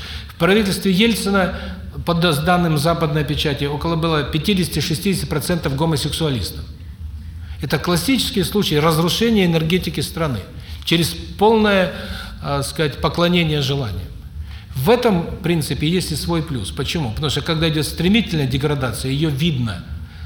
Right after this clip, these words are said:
Самые страшные потери — это те, которых мы не замечаем. И в этом плане полное разграбление страны даже сыграло свой положительный эффект. Почему?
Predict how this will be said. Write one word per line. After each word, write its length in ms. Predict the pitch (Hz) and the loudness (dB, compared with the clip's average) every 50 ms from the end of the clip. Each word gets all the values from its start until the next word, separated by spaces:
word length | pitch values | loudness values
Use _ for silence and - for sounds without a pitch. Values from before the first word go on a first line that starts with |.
| - | -10
Самые 360 | - - - 175 175 175 170 | -6 -2 0 2 4 4 2
страшные 440 | 147 - - 185 175 - - 175 160 | 2 0 2 2 2 2 2 0 0
потери — 360 | 139 170 156 - 214 208 185 156 | 2 0 0 2 2 2 2 2
это 140 | 139 - 143 | 2 0 0
те, 160 | 120 190 180 | 0 0 0
которых 360 | - 170 139 170 165 156 - | 0 0 0 0 0 0 0
мы 120 | 160 165 | 0 0
не 80 | 165 151 | 2 2
замечаем. 540 | 139 147 151 156 131 - - 131 104 95 87 87 - - - - - - - - - - - - - - - - | 2 2 0 0 0 0 -2 -2 -2 -2 -4 -8 -8 -10 -10 -10 -10 -12 -12 -14 -14 -14 -14 -14 -14 -6 -2 2
И 60 | 170 | 4
в 80 | 170 | 6
этом 260 | 220 226 - 233 190 156 | 6 4 4 4 2 2
плане 300 | 170 190 180 165 156 151 | 4 4 4 4 4 2
полное 380 | 135 - 196 190 185 175 165 | 2 4 4 4 6 6 4
разграбление 640 | 160 160 143 143 143 175 170 170 170 165 160 160 156 | 4 4 4 4 2 2 4 4 4 4 4 4 2
страны 340 | 131 - - 160 175 180 170 | 0 0 0 0 2 2 2
даже 240 | 143 143 135 123 135 | 2 2 2 2 0
сыграло 400 | - - 151 143 151 156 143 139 | 0 -2 -2 0 2 2 2 2
свой 240 | - - 165 147 | 0 0 0 0
положительный 540 | 127 - 147 147 127 135 139 117 - 143 139 | 0 0 0 0 2 0 -2 -2 0 -2 -2
эффект. 260 | 127 120 135 107 92 | -2 -2 -4 -4 -4
Почему? 420 | - 139 131 - - 170 135 101 | -4 -4 -4 -2 0 0 -2 -2